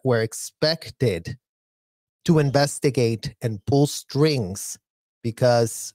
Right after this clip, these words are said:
when we were investigating as children, our heads were put on a pike if we missed.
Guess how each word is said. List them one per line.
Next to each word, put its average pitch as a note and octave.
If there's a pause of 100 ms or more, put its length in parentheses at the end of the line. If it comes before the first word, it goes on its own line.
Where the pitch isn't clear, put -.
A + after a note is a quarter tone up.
when B2
we F#3+
were G#3+
investigating D#3
as D3+
children, C#3+ (400)
our B2
heads C#3+
were B2
put C3+
on C3
a G#2+
pike - (720)
if A2
we F#2+
missed. -